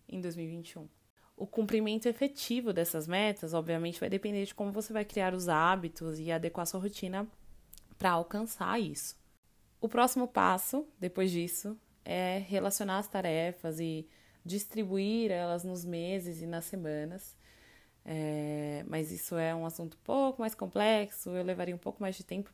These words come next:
pra, pra explicar como eu costumo fazer e como funciona comigo de modo geral. Se vocês quiserem entender como eu faço isso, comenta lá no arroba Cavalo Manco Podcast e eu posso gravar algo nessa linha, tá?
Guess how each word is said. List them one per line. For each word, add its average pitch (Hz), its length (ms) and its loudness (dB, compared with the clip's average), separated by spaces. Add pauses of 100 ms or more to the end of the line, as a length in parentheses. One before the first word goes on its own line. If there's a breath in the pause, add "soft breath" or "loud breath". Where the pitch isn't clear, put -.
(120)
pra, 165 440 -4
pra 170 100 -4
explicar 156 580 -6 (600 soft breath)
como 170 280 -2
eu 170 140 2
costumo 180 500 -4
fazer 190 460 2
e 185 60 2
como 170 240 -4
funciona 196 480 -4
comigo 175 480 -6
de 165 80 -6
modo 160 220 -4
geral. 175 520 0 (480 loud breath)
Se - 180 0
vocês 262 300 0
quiserem 214 380 2
entender 202 300 0
como 185 180 -2
eu 185 60 -2
faço 180 340 -2
isso, 185 180 -2
comenta 190 420 0
lá 175 220 6
no 165 260 0
arroba 160 280 2
Cavalo 170 340 0
Manco 170 220 -6
Podcast 165 760 -4 (540 loud breath)
e 170 320 -2
eu 170 80 2
posso 170 240 -2
gravar 170 400 2
algo 165 260 2
nessa 160 260 -4
linha, 160 320 -8
tá? 170 320 0